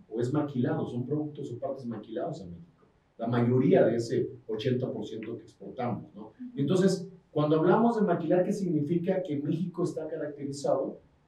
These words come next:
Speaker 1: porque es un país que ofrece una muy buena mano de obra. Eso es todo lo que puede ofrecer. Este, si hablamos,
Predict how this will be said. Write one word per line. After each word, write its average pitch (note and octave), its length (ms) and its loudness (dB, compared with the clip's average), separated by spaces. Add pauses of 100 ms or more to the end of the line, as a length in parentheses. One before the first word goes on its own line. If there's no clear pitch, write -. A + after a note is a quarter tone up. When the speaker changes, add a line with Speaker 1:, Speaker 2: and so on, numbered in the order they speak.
Speaker 1:
porque E3+ 420 4
es - 140 2
un F#3+ 160 4
país D#3 320 4
que F3 140 2
ofrece D#3+ 640 -2
una D3 420 -2
muy C#3+ 300 2
buena C3+ 360 -4 (300)
mano G#2 240 -2
de G3 80 6
obra. A#3 220 2 (640)
Eso E3+ 180 4
es G3+ 100 2
todo G#3 160 4
lo F3+ 140 6
que D3+ 80 0
puede C#3+ 260 4
ofrecer. - 400 -2 (640)
Este, B2+ 280 0
si C#3+ 120 4
hablamos, G#3 600 6